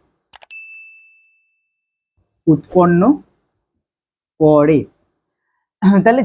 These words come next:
যে দ্রবণে দ্রাব্যের কণাগুলি দ্রাবকের মধ্যে দ্রবীভূত হয়ে যে স্বচ্ছ, সমসত্ব এবং স্থায়ী মিশ্রণ উৎপন্ন করে, তাকে, আহ,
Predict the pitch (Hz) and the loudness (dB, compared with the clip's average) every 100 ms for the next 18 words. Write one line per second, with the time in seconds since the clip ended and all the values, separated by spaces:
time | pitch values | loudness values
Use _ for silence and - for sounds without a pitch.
0 | 156 240 190 190 190 254 165 160 147 214 | 0 0 0 0 0 -2 0 0 0 -2
1 | 240 175 160 160 240 156 147 151 196 254 | -2 -2 -4 -4 -8 -2 -2 0 0 0
2 | 247 220 196 269 139 151 170 220 240 254 | 0 -2 -4 -4 -4 -4 -2 -2 -2 -2
3 | 240 151 143 139 302 - _ _ - 123 | -2 -2 -4 0 -2 -4 _ _ -16 -2
4 | 190 277 - - 185 175 - - 277 294 | 0 0 -2 -4 -2 -2 -8 -6 -6 -6
5 | - 160 175 170 220 214 294 - 185 185 | -4 -2 -2 -4 -6 -4 -2 -2 -2 0
6 | 269 294 - _ 185 240 240 165 - 190 | 0 -2 -10 _ 0 0 -2 -6 -4 -2
7 | 262 359 _ _ - 196 - 214 214 226 | -2 -4 _ _ -10 -10 -4 -2 0 -2
8 | 233 156 135 214 - _ _ _ - 151 | -2 -2 0 -2 -4 _ _ _ -2 -2
9 | - 214 349 - _ _ _ _ _ _ | 0 -4 -6 -10 _ _ _ _ _ _
10 | _ _ _ 175 165 | _ _ _ 0 2